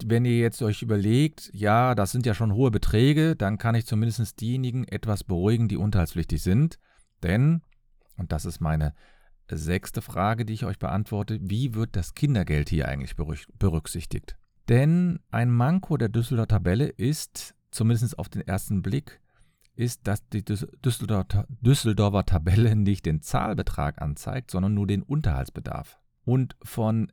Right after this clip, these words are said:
diesem Bedarf aus der Düsseldorfer Tabelle wird dann jeweils das Kindergeld abgezogen. Ich mache gleich ein Beispiel dazu, damit das klar wird.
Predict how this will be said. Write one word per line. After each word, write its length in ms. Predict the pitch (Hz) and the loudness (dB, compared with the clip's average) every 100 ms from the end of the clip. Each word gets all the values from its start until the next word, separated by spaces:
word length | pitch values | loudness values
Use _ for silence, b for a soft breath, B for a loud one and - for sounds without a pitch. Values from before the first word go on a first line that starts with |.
| _ | _
diesem 480 | 110 131 147 165 175 | -8 -2 0 2 0
Bedarf 640 | 156 - 82 110 160 156 - | 0 0 0 2 0 -4 -8
aus 380 | - 147 147 - | -4 -2 -2 -2
der 120 | 110 | -4
Düsseldorfer 640 | 104 135 139 135 110 95 | -4 -4 -4 -2 -2 -2
Tabelle 560 | 95 87 76 95 143 139 - | 0 0 2 0 0 -4 -6
wird 400 | 95 113 135 123 | -2 -2 0 0
dann 260 | 117 117 - | 0 -2 -6
jeweils 540 | 110 104 120 120 110 | -4 -2 0 0 -2
das 260 | 101 - - | -4 -6 -6
Kindergeld 720 | - 175 120 85 78 73 - | -2 2 2 0 0 -2 -4
abgezogen. 760 | 80 - 80 - 73 67 69 73 - _ _ | -8 -6 -10 -6 -6 -4 -6 -8 -18 _ _
Ich 120 | - | -6
mache 160 | 107 101 | -4 -2
gleich 200 | - 90 | -2 -2
ein 80 | 82 | 0
Beispiel 360 | 73 104 - | 2 0 0
dazu, 240 | 135 131 104 | -2 -2 -2
damit 220 | 107 95 | 0 0
das 140 | 85 | -2
klar 260 | - 87 85 | -2 0 0
wird. 260 | 123 156 | 0 -2